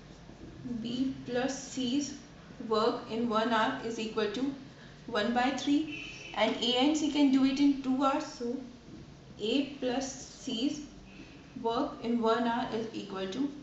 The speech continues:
one by two. We need to find out that how long will B take to do the work. Now, A plus B plus C will give us the total work done by them.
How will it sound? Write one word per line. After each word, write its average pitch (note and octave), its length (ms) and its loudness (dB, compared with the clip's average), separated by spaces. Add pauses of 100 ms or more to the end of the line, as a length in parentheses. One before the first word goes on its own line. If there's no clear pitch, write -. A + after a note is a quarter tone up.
(300)
one G3+ 260 0
by - 140 -2
two. - 140 -10 (520)
We D4+ 240 6
need F4 220 2
to E4+ 60 -2
find C4 340 6
out C#4 180 4
that C#4 200 -2
how C4 240 2
long C4 520 2
will B3 200 2 (200)
B C4 280 6
take - 400 4
to C#4+ 120 4
do G#3+ 120 0
the E3+ 180 -4
work. - 260 -8 (160)
Now, - 180 -6 (540)
A C#4 300 4
plus C4 220 2
B C#4 320 6
plus C#4+ 280 0
C - 340 0 (240)
will C4+ 160 8
give C4+ 180 4
us C#4+ 140 2
the D4 100 -2
total C4 380 2
work C#4 240 4 (240)
done B3 220 4
by B3+ 160 6
them. C4 320 2